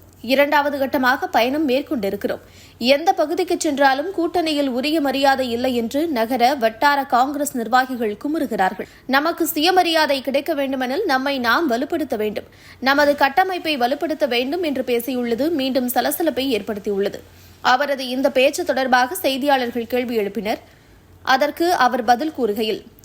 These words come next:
கட்சிகளின் பொதுக்குழு, செயற்குழுவில் எப்படி பேச வேண்டும் என்று சில விதிமுறைகள் உள்ளன.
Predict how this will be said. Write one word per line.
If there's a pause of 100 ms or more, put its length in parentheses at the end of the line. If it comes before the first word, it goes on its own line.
கட்சிகளின்
பொதுக்குழு,
செயற்குழுவில்
எப்படி
பேச
வேண்டும்
என்று
சில
விதிமுறைகள்
உள்ளன.